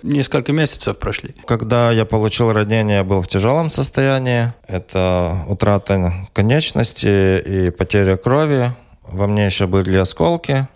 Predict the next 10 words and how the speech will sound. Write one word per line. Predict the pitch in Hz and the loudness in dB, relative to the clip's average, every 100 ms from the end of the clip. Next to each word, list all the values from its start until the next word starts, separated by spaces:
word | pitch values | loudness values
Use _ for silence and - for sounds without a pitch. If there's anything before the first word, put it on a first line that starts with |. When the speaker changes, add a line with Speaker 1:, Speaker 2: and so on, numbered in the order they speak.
| _ | _
Speaker 2:
Но | 107 113 117 110 | -2 0 2 2
в | 101 | 0
дальнейшем | 110 113 123 113 - 104 98 92 78 - - | 0 2 2 0 0 0 0 -2 -6 -12 -16
моем | - - 104 107 107 101 | -14 -4 0 4 4 2
пребывании | 92 - 95 101 107 101 101 92 92 87 78 - | 0 0 2 2 2 2 2 2 2 2 0 -2
в | 95 90 87 85 80 82 - _ - | 0 2 2 2 0 -4 -16 _ -2
лечебных | 101 - 107 101 90 | 0 2 0 2 0
заведениях | 90 92 101 131 147 139 127 - - | 2 2 2 2 2 0 -2 -8 -4
меня | 110 113 | 0 2
стабилизировали, | 113 - 104 104 107 107 185 196 165 139 135 | 2 0 0 0 0 2 2 2 0 0 -2